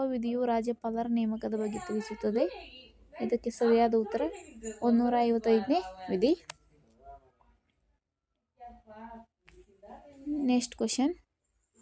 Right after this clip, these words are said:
ಪ್ರಶ್ನೆ ಐವತ್ತಾರು, ಹಣಕಾಸು ಆಯೋಗದ ಅಧ್ಯಕ್ಷ ಮತ್ತು ಸದಸ್ಯರ ನೇಮಕ ಮಾಡುವ ಸಂವಿಧಾನದ ವಿಧಿ. ಇದಕ್ಕೆ ಸರಿಯಾದ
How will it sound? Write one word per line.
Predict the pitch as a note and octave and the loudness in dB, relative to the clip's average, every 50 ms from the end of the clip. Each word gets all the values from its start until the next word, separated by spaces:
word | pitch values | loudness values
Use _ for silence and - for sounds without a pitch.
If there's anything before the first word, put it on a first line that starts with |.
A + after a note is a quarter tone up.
| - - - - G#2+ - - _ _ _ _ _ _ _ _ _ _ _ _ _ _ _ _ _ _ _ _ _ _ _ _ _ _ _ | -20 -20 -20 -20 -20 -20 -20 _ _ _ _ _ _ _ _ _ _ _ _ _ _ _ _ _ _ _ _ _ _ _ _ _ _ _
ಪ್ರಶ್ನೆ | - A#3+ A3+ - - C4 B3+ A#3+ | -6 -6 -4 0 0 2 4 4
ಐವತ್ತಾರು, | A3+ A3+ A3+ - A3 A3+ B3 B3 B3 | 2 2 2 0 0 0 2 2 2
ಹಣಕಾಸು | B3 B3+ C4+ C4+ D4 D4 C#4+ D4 D4 C4+ B3+ | 2 2 2 0 -2 -2 2 2 4 4 4
ಆಯೋಗದ | B3 A#3+ A#3+ B3 A#3+ A#3+ A#3+ A3 | 4 4 4 4 4 4 4 4
ಅಧ್ಯಕ್ಷ | G#3+ A#3 A#3 - - - B3 B3 A#3+ A#3+ | 4 2 2 2 0 0 0 2 2 2
ಮತ್ತು | A#3 A#3 - B3 C#4 | 2 0 0 0 2
ಸದಸ್ಯರ | B3 A#3 G#3+ A#3+ A#3 A3+ A#3+ A#3+ B3 B3 A#3 | 2 2 2 2 2 2 0 2 2 4 4
ನೇಮಕ | A#3 A3+ A3+ A#3 A#3 A3+ A3 A3 | 4 4 4 4 4 4 4 4
ಮಾಡುವ | G#3+ G#3+ G#3+ A3+ A3+ - | 4 4 2 2 2 2
ಸಂವಿಧಾನದ | A#3+ A3 G#3+ G#3+ G#3 A3 A3 G#3+ G#3 G#3+ G3+ G#3 | 2 2 2 2 2 2 2 2 2 2 2 2
ವಿಧಿ. | G3 G#3+ C#4 E4+ F4+ - _ - - _ _ _ _ _ _ _ _ _ _ _ _ _ | 2 2 0 -2 -4 -6 _ -20 -20 _ _ _ _ _ _ _ _ _ _ _ _ _
ಇದಕ್ಕೆ | - A3+ A3+ - - | -8 -6 -6 -6 -6
ಸರಿಯಾದ | - G#3+ G#3+ G#3 G#3 G#3 | -6 -4 -2 -2 -2 -2